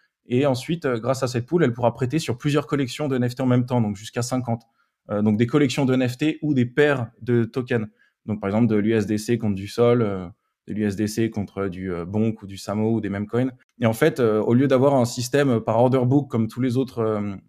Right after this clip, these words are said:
protocoles de lending fonctionnent, c'est-à-dire qu'on crée une offre comme quoi on offre, euh, euh, tant de Sol pour, euh, tel N F T, et ensuite il faut quelqu'un qui vienne accepter l'offre en face.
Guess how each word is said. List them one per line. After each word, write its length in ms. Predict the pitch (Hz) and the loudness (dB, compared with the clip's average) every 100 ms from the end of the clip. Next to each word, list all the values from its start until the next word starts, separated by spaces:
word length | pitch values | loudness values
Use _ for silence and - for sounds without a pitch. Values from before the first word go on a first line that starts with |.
| - | -18
protocoles 400 | 120 127 127 127 | -6 -4 0 0
de 80 | 120 | 2
lending 300 | 113 113 127 | 2 2 2
fonctionnent, 460 | 123 117 - 147 156 _ _ _ | 0 -2 0 -2 -4 _ _ _
c'est-à-dire 480 | - 120 120 117 - | -8 -2 0 0 0
qu'on 120 | 120 | -2
crée 200 | 110 127 | 2 6
une 140 | 135 147 | 6 6
offre 180 | 143 | 2
comme 180 | - 113 | 0 -2
quoi 140 | 113 135 | 2 4
on 160 | 113 | 6
offre, 300 | 117 123 123 | 4 2 0
euh, 220 | 113 107 104 _ _ _ | -2 -2 -4 _ _ _
euh, 160 | 101 92 | -8 -8
tant 240 | - 151 | 0 2
de 120 | 135 127 | 2 0
Sol 400 | 127 139 127 110 _ | 2 2 2 -2 _
pour, 220 | 117 110 | -2 0
euh, 300 | 104 101 95 | 0 0 -2
tel 240 | - 139 | 0 2
N 160 | 127 117 | 4 2
F 100 | 113 | 0
T, 240 | 143 190 _ _ - | -4 -4 _ _ -2
et 40 | |
ensuite 320 | 113 - 127 | -2 -2 -6
il 20 | 120 | -6
faut 140 | 117 | -6
quelqu'un 280 | 120 117 131 | -4 -2 -4
qui 120 | 123 | -2
vienne 120 | 113 | -2
accepter 360 | 113 - - 110 | -2 -4 -8 -2
l'offre 240 | 120 120 | -2 0
en 60 | 113 | -2
face. 320 | 135 160 - | 0 0 -4